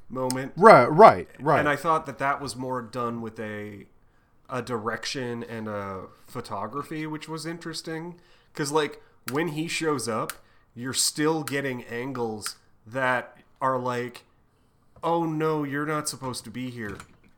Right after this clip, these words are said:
Speaker 1: Like,
Speaker 2: Right.
Speaker 1: you should not, not only are you not supposed to be here,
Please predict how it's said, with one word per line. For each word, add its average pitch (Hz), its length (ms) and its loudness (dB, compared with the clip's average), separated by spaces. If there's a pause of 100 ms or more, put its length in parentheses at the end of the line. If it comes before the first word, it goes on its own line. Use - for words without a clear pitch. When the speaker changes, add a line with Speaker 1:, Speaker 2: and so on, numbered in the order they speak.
(180)
Speaker 1:
Like, 120 400 -2
Speaker 2:
Right. 123 280 -2 (220)
Speaker 1:
you 147 220 -6
should 156 260 -2
not, 131 380 -2 (420)
not 165 220 4
only 202 180 2
are 151 100 -2
you 120 160 -8
not 139 300 0
supposed 156 440 -6
to 117 60 -10
be 113 240 -8
here, 104 280 -10